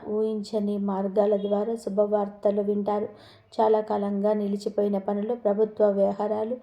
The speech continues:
లేదా కోర్టు వ్యవహార వివాదాలు మీకు ఈ రోజున అనూహ్యంగా వేగవంతం అవుతాయి. సమాజంలో మీ గౌరవం పెరుగుతుంది. గతంలో మిమ్మల్ని విమర్శించిన వారికి ఇప్పుడు మీ విజయాన్ని చూసి ఆశ్చర్యపోతారు.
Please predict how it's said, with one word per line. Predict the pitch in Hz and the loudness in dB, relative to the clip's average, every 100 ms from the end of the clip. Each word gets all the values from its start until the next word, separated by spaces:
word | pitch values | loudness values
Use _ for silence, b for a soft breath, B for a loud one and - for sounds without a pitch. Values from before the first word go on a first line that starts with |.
| B B B - | B B B 4
లేదా | 220 226 - - | 4 4 0 0
కోర్టు | 208 208 214 220 | 2 2 0 2
వ్యవహార | 202 202 214 214 202 208 - | 2 2 2 0 0 -2 0
వివాదాలు | 226 208 208 208 208 302 285 | 2 2 2 2 0 -2 -2
మీకు | 208 202 - | -4 -6 -6
ఈ | 214 | -2
రోజున | 208 202 220 | 0 0 -2
అనూహ్యంగా | - 196 214 214 202 202 220 | -2 -4 -2 -2 -2 0 2
వేగవంతం | 220 196 214 208 202 226 208 | 2 0 0 0 0 -2 0
అవుతాయి. | 202 202 220 254 B B B B | -4 0 0 0 B B B B
సమాజంలో | - 214 214 208 202 196 214 | -2 0 -2 0 -2 2 0
మీ | 208 202 | 2 0
గౌరవం | 202 202 208 202 220 220 | 4 4 4 2 0 2
పెరుగుతుంది. | 214 208 202 220 226 277 B B B B | 0 0 0 -2 -4 -8 B B B B
గతంలో | 190 226 233 220 208 202 | 2 4 4 -2 0 0
మిమ్మల్ని | 208 208 208 202 | 0 0 0 0
విమర్శించిన | 202 202 202 202 208 202 214 202 | 0 0 0 -2 -6 -6 -6 -2
వారికి | 202 208 208 | 0 0 -4
ఇప్పుడు | 208 220 277 B B B - | -4 -4 -6 B B B -4
మీ | 214 214 | -2 0
విజయాన్ని | 202 208 214 208 202 | 0 2 2 2 -2
చూసి | 208 214 - 302 - 202 | 0 -2 -2 -6 -4 -8
ఆశ్చర్యపోతారు. | 202 214 208 202 208 208 208 208 | -4 -2 0 -2 0 -2 0 -2